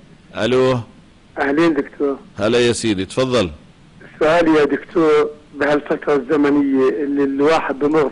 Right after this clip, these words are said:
Speaker 2: فيها ب-، بقطع عن الصلاة أو ما كان يصلي، والتزم فترة طويلة بصلاته.
Speaker 1: تمام.
Speaker 2: ما هو ال-، الإيجاز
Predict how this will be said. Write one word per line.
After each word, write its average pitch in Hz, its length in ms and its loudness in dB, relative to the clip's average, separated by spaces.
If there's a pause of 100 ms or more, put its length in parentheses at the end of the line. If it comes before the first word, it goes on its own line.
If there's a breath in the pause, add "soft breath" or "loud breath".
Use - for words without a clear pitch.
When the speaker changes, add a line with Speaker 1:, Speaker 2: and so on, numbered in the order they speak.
Speaker 2:
فيها 143 440 0 (500)
ب-، 139 260 0
بقطع 185 480 0
عن 170 240 2
الصلاة 156 600 0 (540 loud breath)
أو 220 160 4
ما 190 160 2
كان 165 300 0
يصلي، 131 460 -2 (760 loud breath)
والتزم 190 680 0
فترة 208 320 0
طويلة 190 540 2
بصلاته. 156 640 -2 (460 loud breath)
Speaker 1:
تمام. 107 180 -6
Speaker 2:
ما 196 220 2
هو 185 380 2
ال-، 160 640 0
الإيجاز 175 600 2